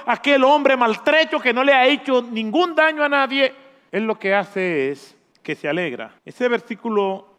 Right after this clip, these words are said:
ocho de Lucas veintitrés ya nos habla del corazón y la, y la mente retorcida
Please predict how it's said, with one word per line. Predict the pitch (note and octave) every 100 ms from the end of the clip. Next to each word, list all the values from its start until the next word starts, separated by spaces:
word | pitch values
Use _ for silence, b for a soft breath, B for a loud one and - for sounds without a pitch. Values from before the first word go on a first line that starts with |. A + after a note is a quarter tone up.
| _
ocho | G#3 A#3 A#3 D#3+ D#3+ E3
de | C#3+ C#3+
Lucas | F#3 G#3 E3 D3 - -
veintitrés | B2+ A#2 B2+ F#3 F#3 D#3+ - _
ya | C3 E3+ G3+
nos | F#3 D#3+ - _ -
habla | F3 F#3 C#3 B2 - - _
del | _ A#2+ C#3+ C#3
corazón | - D3 C#3 - - G3+ A3 G#3
y |
la, | E3+ D3 - - _ _ _ -
y | C#3
la | C3+
mente | B2+ C3 D#3+ G3+ F#3 F3
retorcida | D3 C#3+ - C3 A2+ _ G#3+ D3 A#2